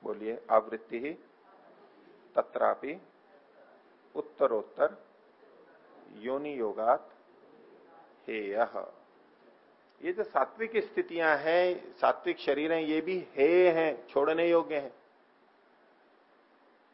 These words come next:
एक स्थिति में जा करके, अभी हम तामसिक हैं तो राजसिक शरीर हमारे को हेय नहीं होता है, हमारे को चाहिए,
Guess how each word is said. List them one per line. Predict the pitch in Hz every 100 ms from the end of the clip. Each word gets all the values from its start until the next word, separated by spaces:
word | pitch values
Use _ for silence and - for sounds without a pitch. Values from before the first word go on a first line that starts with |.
| _ _ _
एक | 151 196 196
स्थिति | 175 185 185
में | 185 175
जा | 156
करके, | 151 131 - - _ _ _ _ _ -
अभी | 127 160
हम | 190
तामसिक | 185 151 147 175 196 185
हैं | 196
तो | 190
राजसिक | 190 170 180 175 190
शरीर | - 180 180
हमारे | 185 170 175
को | 175 180
हेय | 170 151 170
नहीं | 180 190
होता | 170 151
है, |
हमारे | 135 151
को | 160
चाहिए, | 160 - 165 175 151